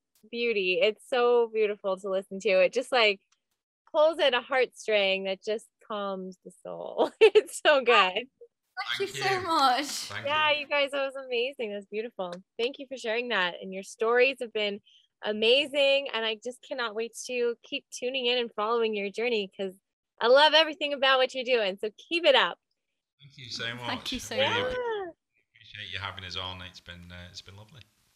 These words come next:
Speaker 1: Of course. Yeah. Thanks so much for being here. I always like to wrap this up, and you guys can each answer this question separately.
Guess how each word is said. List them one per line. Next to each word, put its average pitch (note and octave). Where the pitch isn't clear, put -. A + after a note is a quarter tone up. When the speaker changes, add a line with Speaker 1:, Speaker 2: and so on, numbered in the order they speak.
Speaker 1:
Of -
course. G#4
Yeah. F#4
Thanks D4
so F#4
much F4+
for E4
being C#4+
here. C#4+
I G#3+
always D4
like D#4
to B3
wrap G#3
this D4
up, A3+
and G#3+
you G#3
guys G#3
can G#3+
each G#3
answer G3
this F#3+
question F#3+
separately. F#3